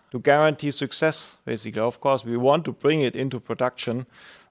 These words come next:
And it is, uh, these research activities always end with a kind of proof of concept. Yeah? You have an idea, you have a partner, you have then maybe own in-, internal resources,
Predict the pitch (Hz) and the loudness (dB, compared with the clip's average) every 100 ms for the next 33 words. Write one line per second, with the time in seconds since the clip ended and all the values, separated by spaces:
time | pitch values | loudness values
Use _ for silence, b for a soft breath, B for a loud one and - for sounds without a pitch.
0 | _ 120 123 123 127 131 143 - 139 131 | _ 0 4 4 4 4 2 2 6 8
1 | 131 131 - - - 131 127 - 127 156 | 8 6 -2 -14 -8 -6 -6 -4 -2 -2
2 | 160 147 - - 127 - 151 135 127 - | 0 -2 -2 -6 -8 -6 -6 -4 -4 -2
3 | 135 143 135 - 127 143 123 120 120 113 | 0 2 0 -2 -4 -2 -4 -4 -4 -4
4 | 127 127 127 120 - - 143 127 117 - | -2 -2 0 0 -2 -6 -6 -4 -6 -4
5 | 139 139 123 - - - _ - 120 127 | -4 -2 -6 -6 -14 -20 _ -4 -4 -2
6 | 127 135 151 165 170 151 170 185 b b | 2 2 4 4 4 4 2 0 b b
7 | b - 120 120 110 117 120 - 160 180 | b 2 2 2 2 4 4 4 0 0
8 | - _ _ - 123 123 123 123 120 - | -6 _ _ -2 2 4 6 4 2 2
9 | 123 123 127 131 123 - 127 135 127 - | 4 4 4 2 2 0 0 0 -4 -8
10 | - 135 131 127 151 - 151 156 156 156 | -6 -6 -4 -2 -4 2 2 4 2 2
11 | 160 165 156 156 170 165 - | 0 2 2 2 -2 -4 -6